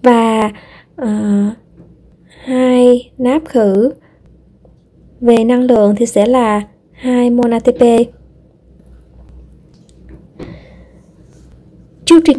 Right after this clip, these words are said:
Krebs thì sẽ tạo ra, à, các bạn lưu ý là chất hữu cơ sẽ được oxy hóa hoàn toàn ở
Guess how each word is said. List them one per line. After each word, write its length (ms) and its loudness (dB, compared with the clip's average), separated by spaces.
Krebs 400 2
thì 300 4
sẽ 220 0
tạo 320 -2
ra, 360 0
à, 600 -2
các 60 2
bạn 140 2
lưu 100 6
ý 260 2
là 100 0
chất 200 -4
hữu 140 0
cơ 280 4
sẽ 180 2
được 180 0
oxy 180 0
hóa 280 -4
hoàn 160 0
toàn 420 -2
ở 420 2